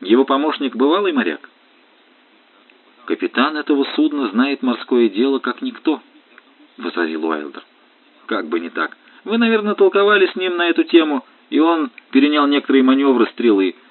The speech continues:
Я не глупее других и сразу вижу, в чем секрет». «Уверяю вас, капитан Бигнал, считать этого удивительного человека невежественным просто опасно». «Да, теперь я тоже начинаю его понимать. Молокосос, видно, шутник,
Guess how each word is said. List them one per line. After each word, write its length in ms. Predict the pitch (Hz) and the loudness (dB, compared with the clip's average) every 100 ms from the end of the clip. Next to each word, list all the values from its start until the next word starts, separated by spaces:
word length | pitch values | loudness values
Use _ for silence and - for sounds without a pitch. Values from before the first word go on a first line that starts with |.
| - | -10
Я 180 | 107 123 | -4 -2
не 100 | 123 | 0
глупее 340 | 127 127 127 | 0 2 2
других 360 | 117 113 165 143 | 2 2 0 0
и 60 | |
сразу 360 | 123 160 180 165 | -2 0 2 4
вижу, 260 | 170 160 151 | 4 2 2
в 60 | |
чем 200 | - 147 | -4 -4
секрет». 360 | 139 139 117 80 _ _ _ _ _ _ _ _ _ _ _ _ - - - _ _ | -4 -2 -2 -2 _ _ _ _ _ _ _ _ _ _ _ _ -20 -20 -20 _ _
«Уверяю 480 | 95 107 131 151 131 | -2 2 2 2 0
вас, 140 | 95 - | -4 -6
капитан 380 | 98 101 110 | -6 -4 -4
Бигнал, 360 | 98 87 76 73 - | -4 -8 -10 -10 -4
считать 340 | 113 131 147 135 | -2 -2 -2 -2
этого 180 | 139 | 0
удивительного 640 | 131 117 127 147 123 117 104 | 2 2 0 0 0 0 0
человека 420 | 98 101 120 98 | 0 2 0 -4
невежественным 720 | 90 117 143 127 135 131 120 | -4 -4 -4 -6 -8 -6 -6
просто 320 | 120 - 120 | -8 -8 -10
опасно». 420 | - 82 - - - _ _ _ _ _ _ _ | -8 -12 -12 -20 -20 _ _ _ _ _ _ _
«Да, 560 | 78 73 82 82 80 78 | -18 -12 -8 -8 -8 -10
теперь 300 | - 87 85 | -8 -4 -2
я 100 | 87 | -2
тоже 260 | - 98 120 | -4 -4 -4
начинаю 480 | 131 156 156 156 | -4 -6 -6 -4
его 200 | 156 151 | 0 0
понимать. 540 | 151 165 151 85 - - _ _ _ _ | 0 -4 -6 -10 -12 -20 _ _ _ _
Молокосос, 640 | - 135 147 165 - 208 - | -2 0 2 0 -2 -4 -4
видно, 280 | 202 190 - | -6 -6 -2
шутник, 680 | 185 - 254 247 - - | -2 0 -2 -2 -6 -16